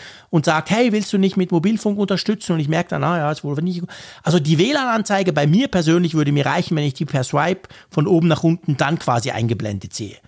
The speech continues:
Die brauche ich nicht ständig. Aber ich hätte viel lieber die Batterie und daneben die Zahl. Also das, so wie es früher eigentlich war.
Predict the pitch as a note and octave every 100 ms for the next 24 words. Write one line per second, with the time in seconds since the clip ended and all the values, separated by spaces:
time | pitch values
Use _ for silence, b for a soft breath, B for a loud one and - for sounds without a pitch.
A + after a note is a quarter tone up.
0 | b b - - A3+ D4+ E4 D#4 - G#2
1 | F#2+ - - b b b - D3+ G#3 -
2 | A#3 A#3+ B3+ G#3+ E3+ D3+ - C#3 A#3+ G#3
3 | D#3 E3+ F3 D3 - F#3 - - _ _
4 | _ _ _ _ - C#3 F#3+ G3 - D#3
5 | F3+ E3+ - - F#3 C#4+ - B2 B2+ -
6 | B2 D3+